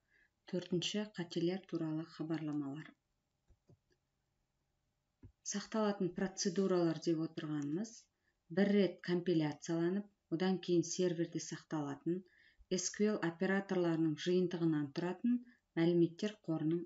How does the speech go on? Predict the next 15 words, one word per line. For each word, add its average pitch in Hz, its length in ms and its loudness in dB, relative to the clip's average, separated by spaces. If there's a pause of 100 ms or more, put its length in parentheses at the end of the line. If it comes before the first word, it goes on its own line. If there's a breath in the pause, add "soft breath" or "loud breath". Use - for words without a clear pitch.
(120)
объектісі. 151 640 -4 (760 soft breath)
Сақталатын 214 680 2
процедураларды 185 960 2
пайдалану 165 560 2 (420 loud breath)
мәліметтер 196 600 4
қорымен 180 400 4
жұмыстың 170 480 0
қосымша 170 480 -2 (120)
икемділігін 165 640 2
қамтамасыз 190 600 -2
етеді. 196 260 -4 (400 loud breath)
Өйткені 202 480 2 (460 loud breath)
сақталатын 202 580 0
процедураларды 175 880 0 (140)
орындау 180 420 2